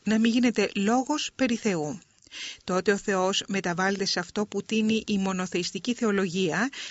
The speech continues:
και γίνεται ο ανώνυμος ένας, μια ανέκφραστη αρμονία που υποδηλώνει την ενότητα που ενυπάρχει στον κόσμο των φαινομένων, την πηγή όλης της ύπαρξης. Ο Θεός γίνεται αλήθεια, αγάπη, δικαιοσύνη.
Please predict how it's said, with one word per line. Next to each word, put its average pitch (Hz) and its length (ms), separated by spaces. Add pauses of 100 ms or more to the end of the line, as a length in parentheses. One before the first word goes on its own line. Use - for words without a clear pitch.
και 208 100
γίνεται 262 640
ο 202 280
ανώνυμος 254 800
ένας, 156 500 (280)
μια 202 320
ανέκφραστη 185 840
αρμονία 190 640
που 240 100
υποδηλώνει 208 600
την 190 180
ενότητα 180 720
που 214 220
ενυπάρχει 202 580
στον 190 220
κόσμο 196 320
των 180 180
φαινομένων, 170 680 (320)
την 185 120
πηγή 202 480
όλης 247 300
της - 180
ύπαρξης. 151 600 (760)
Ο 196 120
Θεός 202 320
γίνεται 208 480
αλήθεια, 175 760
αγάπη, 185 540
δικαιοσύνη. 165 760